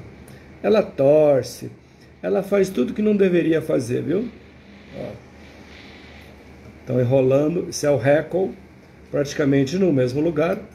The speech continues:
é o reco, tá? Quando a gente distribui na haste do anzol, se chama palmer. Vai com três dedos aqui, joga tudo pra trás, ó.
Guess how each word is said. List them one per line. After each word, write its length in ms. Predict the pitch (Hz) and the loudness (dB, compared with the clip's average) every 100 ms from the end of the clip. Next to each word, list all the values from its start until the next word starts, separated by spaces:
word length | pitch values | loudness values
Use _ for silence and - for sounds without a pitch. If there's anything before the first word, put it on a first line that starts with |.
| - | -8
é 80 | |
o 60 | 160 | -6
reco, 420 | 127 123 - - | -2 -4 -6 -12
tá? 180 | - - 185 - - - - - - - - - - - | -8 -8 -8 -14 -20 -20 -20 -20 -20 -20 -20 -20 -20 -10
Quando 160 | 127 127 | 0 0
a 20 | |
gente 260 | 123 127 127 | 0 -4 -6
distribui 540 | 135 - 147 131 135 | -6 -4 -2 2 2
na 200 | 127 123 | 2 -2
haste 180 | 120 131 | -6 -6
do 100 | 139 | -4
anzol, 440 | 143 123 147 175 175 - - - - - | -2 -2 -2 -2 -6 -18 -20 -20 -20 -20
se 120 | - | -20
chama 440 | 120 - 131 156 151 - - | -12 -4 -2 -2 -6 -10 -2
palmer. 460 | 147 131 113 110 - - - - - - - - - - - - - - - - - 131 | 2 2 0 -6 -10 -14 -16 -20 -20 -20 -20 -20 -20 -20 -20 -20 -20 -20 -20 -20 -14 -4
Vai 180 | 127 | -2
com 220 | 127 - 127 | -2 -2 -2
três 320 | 135 135 120 | 2 2 2
dedos 380 | 131 135 123 135 | 0 0 2 -2
aqui, 260 | 131 165 | -2 -4
joga 360 | 147 139 131 131 | -2 0 0 -2
tudo 240 | 131 123 | -4 -8
pra 160 | 123 156 | -6 -6
trás, 600 | - 170 196 220 - - - - - | -4 -2 -2 -4 -12 -16 -20 -20 -16
ó. 120 | - | -14